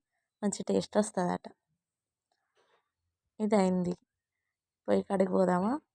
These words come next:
ఉల్లిగడ్డలు అయితే ఫస్ట్ ఆయిల్ లేకుండా వేంపాలి. వేంపిన తర్వాత అవి ఒక గిన్నెలో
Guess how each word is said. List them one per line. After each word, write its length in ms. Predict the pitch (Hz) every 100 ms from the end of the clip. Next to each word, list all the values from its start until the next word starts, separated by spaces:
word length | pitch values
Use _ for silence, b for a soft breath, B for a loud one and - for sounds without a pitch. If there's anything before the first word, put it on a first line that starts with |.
| _ _ _ -
ఉల్లిగడ్డలు 480 | 208 220 220 202 196
అయితే 200 | 190 240
ఫస్ట్ 440 | - 214 - - 240 - _ _ -
ఆయిల్ 300 | 202 202 190
లేకుండా 520 | 196 185 190 185 196 269 - _ _ _ _ _
వేంపాలి. 760 | 190 190 208 208 196 185 180 196 _ _ _ _ _ _ _ _ _ _ _ _ _ _ _ 214
వేంపిన 520 | 196 214 214 226 214
తర్వాత 480 | 208 202 202 196 - 262 330 _ _ _ _ _ _ _
అవి 260 | 233 208 220
ఒక 180 | 247 214
గిన్నెలో 420 | 208 202 202 202